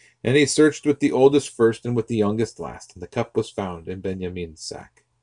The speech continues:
And they tore their garments, and each man loaded his donkey and went back to the city. And Yehuda and his brothers came to Joseph's house, and he was still there. And they fell before him on the ground. And Joseph said to them, "What deed is this that you have done?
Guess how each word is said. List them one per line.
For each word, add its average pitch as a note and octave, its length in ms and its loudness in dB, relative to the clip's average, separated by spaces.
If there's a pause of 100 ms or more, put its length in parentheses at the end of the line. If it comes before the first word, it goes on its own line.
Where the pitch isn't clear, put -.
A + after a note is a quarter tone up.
(720)
And G#2 140 -2
they G#2+ 100 4
tore A2+ 300 6
their A2 140 8
garments, G#2+ 460 0
and A2 100 -4
each A2+ 200 -4
man A2 320 2
loaded A2 300 4
his F#2 180 -6
donkey G#2 360 -2
and F2+ 80 -8
went - 160 -10
back G2+ 300 -2
to - 100 -16
the E2+ 100 -8
city. E2+ 380 -8 (500)
And G#2 100 -4
Yehuda B2+ 380 8
and A#2+ 100 4
his G#2+ 120 8
brothers A#2 420 4
came A#2+ 240 -2
to G2+ 120 -10
Joseph's G#2+ 420 4
house, G#2 440 -2 (220)
and G#2 120 -6
he G#2+ 120 0
was G#2 160 0
still A2+ 300 4
there. G#2 360 2 (380)
And A#2 140 -2
they A#2+ 100 6
fell B2+ 380 0
before A2+ 420 0
him G#2 120 -2
on G2+ 100 -2
the G2 100 -4
ground. G2+ 520 -2
And A2 180 -6
Joseph A2 420 6
said G2+ 300 -4
to G2 80 -10
them, F#2 260 -6 (400)
"What B2+ 320 4
deed A#2 340 6
is G2 200 0
this A2+ 240 4
that G#2 220 -2
you A#2 80 8
have G2 180 2
done? F#2+ 320 0